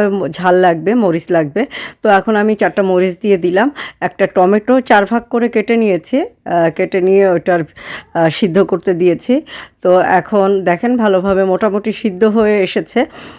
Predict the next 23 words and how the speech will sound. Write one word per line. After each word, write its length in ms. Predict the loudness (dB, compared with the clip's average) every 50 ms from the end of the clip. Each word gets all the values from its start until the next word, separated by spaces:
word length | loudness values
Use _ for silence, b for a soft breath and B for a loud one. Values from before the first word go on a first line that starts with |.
| B B -4
এখন 320 | -2 -2 0 2 2 4
আমি 200 | 4 4 2 0
এটার 360 | 0 -2 -2 -2 0 -2 -2 -2
ভিতরে 260 | -4 -4 -2 -2 0 0
একটা 320 | -2 -2 -2 -2 -2 -2
ডিম 400 | -2 -2 0 0 2 2 2 0
ছেড়ে 300 | 0 0 0 2 2 2
দিব, 280 | 2 0 -2 -4 -6 -10 B B B B B B B -4
এবং 400 | -2 2 2 2 2 2 0 0
ডিমটা 440 | 0 0 0 0 0 0 0 0
যে 100 | 0 0
পানি 360 | -2 0 2 2 2 2 2 0
পোস্ট 320 | 0 0 0 0 -2 -2 _ 0
যেভাবে 380 | 0 0 0 0 -2 -2 -2
করে 220 | 0 2 2 2 2
না, 160 | 2 2 2
অনেকটা 400 | 2 2 0 0 -2 0 0 0
ওই 220 | 0 0 0 0
রকম 280 | 0 -2 -2 -4 -6 -4
করে 240 | -4 -4 -4 -4 -2
করব। 440 | -2 -2 -2 -2 0 0 -2 -2 -2 B B B B B B B 0
তো 280 | 2 4 4 4 2 0 -4
এটা, 400 | -6 -2 0 2 2 2 2 0